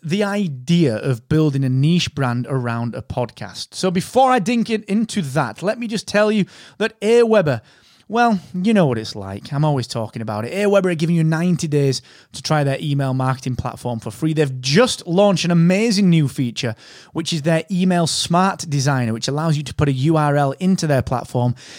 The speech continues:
and Aweber will be designing an email template and an email design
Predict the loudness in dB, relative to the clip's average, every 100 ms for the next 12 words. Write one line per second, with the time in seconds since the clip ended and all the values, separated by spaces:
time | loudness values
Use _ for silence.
0 | -4 -2 0 2 2 2 0 -2 -2 -6
1 | -4 0 2 2 0 0 -6 -4 -4 -2
2 | -2 -4 -4 -2 0 2 2 2 0 -2
3 | 0 -2 -2 -2 -2 2 4 4 4